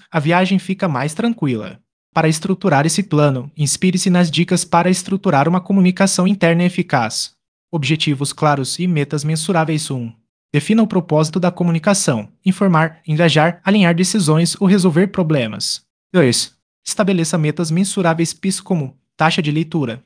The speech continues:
meta oitenta a noventa por cento em quarenta e oito horas. Participação em reuniões, meta setenta e cinco por cento, presença ativa.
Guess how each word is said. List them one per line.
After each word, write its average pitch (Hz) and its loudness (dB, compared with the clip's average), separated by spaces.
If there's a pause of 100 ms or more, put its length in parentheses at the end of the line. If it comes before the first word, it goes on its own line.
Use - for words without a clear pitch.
(120)
meta 180 -2
oitenta 196 -2
a - 0
noventa 185 -2
por 220 -2
cento 208 -2
em 180 0
quarenta 185 0
e 190 2
oito 180 0
horas. 107 -4 (300)
Participação 190 0
em 165 4
reuniões, 175 2
meta 165 0
setenta 175 -2
e 180 0
cinco 147 -4
por 190 0
cento, 165 0
presença 175 2
ativa. 123 -4